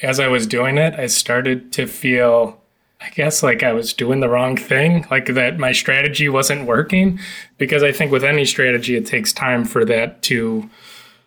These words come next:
evolve in consistency. So I had just been working through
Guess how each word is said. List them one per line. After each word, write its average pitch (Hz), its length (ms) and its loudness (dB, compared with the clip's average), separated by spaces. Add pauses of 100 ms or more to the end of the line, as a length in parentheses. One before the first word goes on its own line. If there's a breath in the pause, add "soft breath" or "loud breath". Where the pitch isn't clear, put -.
(140)
evolve 131 440 2
in 120 140 0
consistency. 120 840 -2
So 123 540 0 (240)
I 156 60 0
had 127 240 0
just 131 240 -2
been 127 420 -2 (300)
working 147 840 0
through 139 880 2